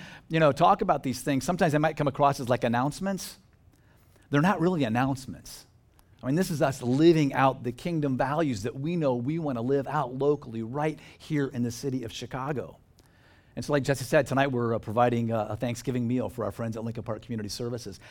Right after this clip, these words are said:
And if you want to live out those kingdom values, you can still make a side dish <laughs> to help make that happen, even tonight.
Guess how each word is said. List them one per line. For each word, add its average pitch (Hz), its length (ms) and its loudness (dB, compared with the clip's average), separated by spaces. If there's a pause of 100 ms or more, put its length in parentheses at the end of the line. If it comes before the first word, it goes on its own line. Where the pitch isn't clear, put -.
(140)
And 131 100 0
if 120 60 0
you 143 80 2
want 156 80 4
to - 40 6
live 160 80 6
out 165 160 10
those 156 120 2
kingdom 156 280 0
values, 156 360 4 (180)
you 185 220 2
can 196 140 -2
still 190 260 0
make 151 160 -2
a 143 40 -6
side 202 340 -2
dish 98 280 -4 (360)
<laughs> - 360 -2
to 160 100 2
help 165 220 8
make 185 220 4
that 196 180 2
happen, 190 600 0
even 202 260 0
tonight. 208 580 -4